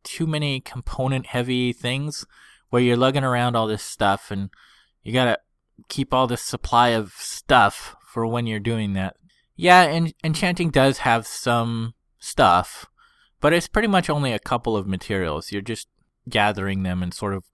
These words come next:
lumping them together. It doesn't seem to stack them, though, which is kind of dumb. The, the U I is kind of old school.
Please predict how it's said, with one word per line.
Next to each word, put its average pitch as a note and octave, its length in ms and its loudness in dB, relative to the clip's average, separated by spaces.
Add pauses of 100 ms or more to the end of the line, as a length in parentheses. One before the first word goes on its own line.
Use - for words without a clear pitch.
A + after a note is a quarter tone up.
(120)
lumping G2 440 -2
them F2 120 -4
together. F2+ 460 -8 (220)
It C#3 120 -2
doesn't B3 300 0
seem A3 220 -4
to D#3+ 80 0
stack - 420 -4
them, G#2+ 200 -4
though, F2 160 -4
which F2 200 -8
is G#2+ 320 -6
kind C3+ 220 -4
of A2+ 180 -10 (260)
dumb. F#2+ 520 -2 (500)
The, A#2 240 -4
the B2 140 -6
U D3 220 2
I D3 200 6
is B2 300 0
kind A#2+ 240 -4
of A2 420 -6 (640)
old D#3 300 2
school. E3 440 -4